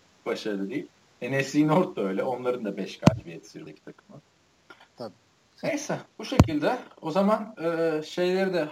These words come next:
Speaker 1: hani haftaya hangi maçları izlenir sonlandıralım yavaştan. Çünkü sende de saat bayağı geç oldu o kesintiler
Speaker 2: Hı hı.
Speaker 1: yüzünden. Kaç dakika olduğunu da takip edemedim bizim podcast'ın bu hafta. Ne diyorsun?
Speaker 2: Sürpriz olsun. Şeyleri konuşalım, önümüzdeki haftaki maçları.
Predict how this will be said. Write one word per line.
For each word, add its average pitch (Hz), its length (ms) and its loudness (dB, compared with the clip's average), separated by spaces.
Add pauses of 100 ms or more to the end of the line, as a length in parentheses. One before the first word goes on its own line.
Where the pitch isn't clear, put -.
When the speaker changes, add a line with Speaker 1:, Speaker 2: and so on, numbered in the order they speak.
Speaker 1:
hani 156 160 -6
haftaya 156 480 0
hangi 160 200 -2
maçları 143 420 -2
izlenir 135 520 -8
sonlandıralım 143 880 -2
yavaştan. 117 480 -4
Çünkü 123 380 -10
sende 113 280 -6
de 113 80 -8
saat 107 320 -4
bayağı 107 200 2
geç 104 200 -10
oldu 98 340 -8 (180)
o - 120 -16
kesintiler 95 640 -10
Speaker 2:
Hı - 40 -8
hı. - 40 -12
Speaker 1:
yüzünden. 180 460 -14 (680)
Kaç - 360 -10
dakika 101 260 -6
olduğunu 104 320 -4
da 98 120 -6
takip 98 320 -4
edemedim 95 420 -6
bizim - 180 -18
podcast'ın - 600 -16
bu 87 80 -12
hafta. 85 380 -10 (720)
Ne 147 140 0
diyorsun? 156 260 2
Speaker 2:
Sürpriz 127 180 -8
olsun. 110 220 -16 (2250)
Şeyleri 160 560 -2
konuşalım, 165 480 2
önümüzdeki 131 380 0
haftaki 120 260 2
maçları. 120 360 -6